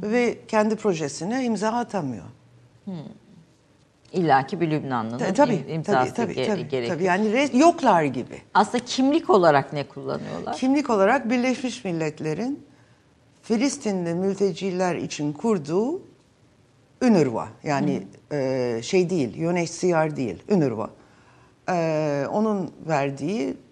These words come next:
Speaker 1: e, bir kimlikleri var. E, Lübnan hükümeti o kimliği tanıyor. Pasaportta,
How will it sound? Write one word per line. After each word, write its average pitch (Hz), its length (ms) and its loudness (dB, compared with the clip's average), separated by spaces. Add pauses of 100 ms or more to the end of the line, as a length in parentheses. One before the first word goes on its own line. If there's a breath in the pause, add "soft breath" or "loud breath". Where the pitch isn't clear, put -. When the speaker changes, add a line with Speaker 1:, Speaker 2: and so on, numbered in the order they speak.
Speaker 1:
e, 160 600 -2 (140)
bir 165 280 0 (760)
kimlikleri 143 600 -2
var. 269 180 -4 (1120 soft breath)
E, 190 40 4 (680)
Lübnan 202 220 2
hükümeti 170 340 -2
o 151 80 2
kimliği 165 460 -2
tanıyor. 143 440 -2 (680)
Pasaportta, 233 960 0